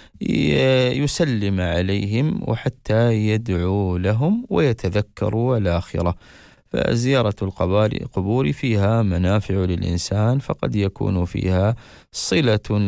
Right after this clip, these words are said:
لأرحامه بالدعاء لهم، وقد يكون فيها كذلك أيضًا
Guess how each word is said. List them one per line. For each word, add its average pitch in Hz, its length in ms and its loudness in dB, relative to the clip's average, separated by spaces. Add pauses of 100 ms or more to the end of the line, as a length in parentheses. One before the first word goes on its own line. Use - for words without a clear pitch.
(120)
لأرحامه 95 1040 0
بالدعاء 90 880 0
لهم، 101 440 0
وقد 123 260 -2
يكون 101 480 0
فيها 95 360 -2
كذلك 95 720 -2
أيضًا 98 260 0